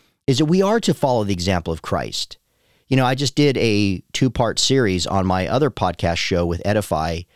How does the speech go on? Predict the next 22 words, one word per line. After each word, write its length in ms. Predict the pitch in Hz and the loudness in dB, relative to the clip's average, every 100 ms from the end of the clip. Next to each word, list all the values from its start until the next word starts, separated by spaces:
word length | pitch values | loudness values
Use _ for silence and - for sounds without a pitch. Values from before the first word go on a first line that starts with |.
| _ | _
Podcast 480 | - 92 85 82 - | -4 -4 -2 -4 -2
Network 420 | 90 120 65 85 | -2 -2 -2 -6
with 120 | 85 - | -8 -4
Christian 320 | 113 95 87 | -4 -2 -4
Post, 520 | 135 135 87 - - _ _ _ _ _ _ _ | 0 0 -2 -6 -12 _ _ _ _ _ _ _
and 300 | 107 107 107 - _ _ _ _ _ _ _ _ | 0 0 0 -6 _ _ _ _ _ _ _ _
we, 300 | 123 123 - _ _ 110 | 0 0 -2 _ _ -2
I 120 | 113 | 0
had 120 | 127 | 0
a 60 | 107 | -2
friend 240 | - 147 | 0 2
of 60 | 131 | 2
mine 240 | 107 98 | 2 0
come 180 | 95 104 | 0 0
on, 220 | 92 90 | 0 0
Warren, 400 | 90 131 113 87 | 0 0 0 -2
who 360 | 90 101 92 95 - _ _ - | -2 0 0 -2 -8 _ _ -2
deals 300 | 113 120 117 | 0 2 0
with 140 | 113 | 0
church 240 | - 110 | -2 -2
scandals 680 | - 107 101 98 98 92 87 | -2 0 0 2 2 0 -2
and 220 | 82 78 | -4 -6